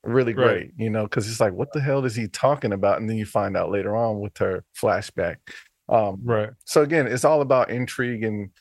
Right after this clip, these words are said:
Speaker 1: like you were saying, you, you wanna surprise people because the surprise is the thing that makes you wanna stick with this character later on, 'cause you
Speaker 2: Right.
Speaker 1: wanna understand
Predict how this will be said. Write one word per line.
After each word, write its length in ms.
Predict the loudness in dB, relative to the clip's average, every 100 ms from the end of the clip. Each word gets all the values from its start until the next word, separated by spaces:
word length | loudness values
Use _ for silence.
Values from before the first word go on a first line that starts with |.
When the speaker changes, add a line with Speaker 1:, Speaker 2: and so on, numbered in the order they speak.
| -20 _ 0
Speaker 1:
like 120 | 0
you 60 | 0
were 80 | -2
saying, 460 | -2 -2 -2 -4
you, 160 | -4 -4
you 140 | -2 0
wanna 200 | 0 -2
surprise 500 | -4 2 2 2 -2
people 360 | -8 -8 -12 -12 -4
because 240 | -2 0
the 100 | -2
surprise 800 | -4 0 4 4 4 0 -4 -12 _ _ _ _ -2
is 720 | 0 2 0 0 -2 -4 -4 -4
the 100 | -2
thing 300 | -2 -2 -2
that 100 | -2
makes 260 | -4 -4 -4
you 60 |
wanna 260 | -2 -2 -4
stick 360 | -6 -4 -4 -2
with 160 | -2
this 180 | -4 -4
character 440 | -2 -2 -2 -4
later 300 | -2 -2 -2
on, 140 | -4 -4
'cause 200 | -4 -2
you 80 | 2
Speaker 2:
Right. 120 | 2
Speaker 1:
wanna 180 | 2 0
understand 560 | -2 -4 -4 -4 -4